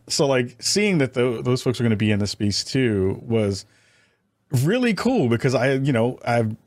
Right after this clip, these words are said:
from New York. I love the theater, the, the, the theater life of, of, of where you kind of go to see a show. And this feels like you're kind of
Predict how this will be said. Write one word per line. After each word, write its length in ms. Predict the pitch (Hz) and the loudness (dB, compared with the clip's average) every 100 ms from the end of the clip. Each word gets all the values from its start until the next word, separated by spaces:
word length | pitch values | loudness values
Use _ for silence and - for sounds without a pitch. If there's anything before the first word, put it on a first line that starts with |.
| - - | -20 -20
from 220 | - 147 147 | -6 -2 0
New 80 | |
York. 420 | 139 131 127 123 - | 2 2 2 0 0
I 280 | 113 104 95 | 0 0 0
love 380 | 110 117 135 | 0 2 0
the 80 | 127 | -2
theater, 600 | 120 123 123 120 117 113 | -2 0 2 2 2 0
the, 200 | 117 113 | -2 -2
the, 280 | 113 113 110 | -2 0 0
the 100 | 113 | 0
theater 360 | 104 131 120 113 | -2 0 2 2
life 300 | 107 110 - | 0 0 0
of, 280 | 107 101 107 | 0 0 -2
of, 300 | 101 101 101 | -2 -2 -4
of 260 | 104 95 98 | -6 -4 0
where 100 | 104 | 0
you 100 | 101 | 0
kind 160 | 101 | -2
of 120 | 95 | -2
go 200 | 92 101 | 0 0
to 100 | 101 | 0
see 220 | 101 - 104 | 0 0 0
a 80 | |
show. 600 | 92 - 110 101 98 92 - _ _ _ _ - | 0 -2 0 0 0 -2 -6 _ _ _ _ -4
And 100 | 131 | -2
this 180 | 123 - | 0 -2
feels 440 | - 170 208 147 | -2 0 0 0
like 220 | 143 131 | 0 0
you're 180 | 139 127 | 0 -2
kind 260 | 117 127 120 | 0 0 0
of 140 | 113 | -2